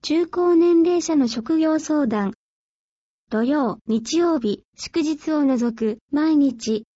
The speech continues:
午前十時から午後五時。シルバー人材センター五西三。電話二四四二五五。健康に関する相談。健康ポイント、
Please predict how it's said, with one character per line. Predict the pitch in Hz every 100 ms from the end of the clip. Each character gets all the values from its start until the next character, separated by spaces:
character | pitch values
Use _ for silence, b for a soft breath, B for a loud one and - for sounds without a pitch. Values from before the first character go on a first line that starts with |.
| _ _ -
午 | 311
前 | 330 320 269
十 | 214 339 349
時 | 339
か | 233
ら | 202 196 -
午 | - 262
後 | 247
五 | 226
時。 | 233 202 185 _ _ _ _
シ | - -
ル | 262 339
バ | 359 359
ー |
人 | - 359 339
材 | 339 330
セ | 349 349
ン | 311
タ | 202 185 - _
ー |
五 | 294
西 | 277 208 214 262
三。 | 233 214 208 - _ _ _ -
電 | 233 302 302
話 | 269 247 _ -
二 | 247 302 320 302
四 | 302 214 - -
四 | 262 349 359
二 | 359 330 220
五 | 208 262 254
五。 | 226 233 196 - _ _ _ _ _ _ _ _ _ _ _ _ _ -
健 | 269 320
康 | 320 339
に | 330 320
関 | 320 320
す | 311
る | 247 214
相 | - 269 294
談。 | 277 277 277 _ _ -
健 | 277 330
康 | 330 339
ポ | 330 330
イ | 320
ン | 240
ト、 | 226 196